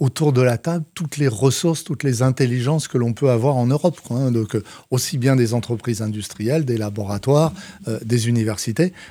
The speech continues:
de manière à ce que l'on puisse rattraper ce retard. Donc, euh, oui, euh, la, la constitution d'un écosystème, euh, qui nous supporte est absolument critique.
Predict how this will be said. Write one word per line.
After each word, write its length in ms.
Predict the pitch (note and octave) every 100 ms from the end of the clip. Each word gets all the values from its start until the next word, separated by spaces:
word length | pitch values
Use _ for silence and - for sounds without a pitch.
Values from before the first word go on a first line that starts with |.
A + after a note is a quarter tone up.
| -
de 60 | A#2+
manière 320 | A#2 B2 D3+
à 60 | A#2
ce 120 | -
que 120 | C#3
l'on 160 | C#3+ A2+
puisse 280 | - D#3 -
rattraper 540 | - D3 - C#3+ D3
ce 140 | C3
retard. 340 | C3 D3 E3 A2
Donc, 240 | A#2+ G#2+
euh, 80 | A2+ - - - -
oui, 320 | E3 F3 A#2+ -
euh, 220 | A2 G#2
la, 180 | G#2+ G#2+ - -
la 80 | A2+
constitution 840 | - E3 - D#3+ C3 D#3 - E3
d'un 160 | C#3 B2+
écosystème, 840 | C3+ D3 B2+ - B2 - C#3 C3 G#2 - _ _
euh, 100 | A2 G2 -
qui 140 | B2
nous 120 | B2
supporte 540 | A2 B2+ G#2+ E3 F#3 -
est 200 | - B2+
absolument 420 | C#3 - B2 A#2+
critique. 480 | C3+ - D3 A#2 -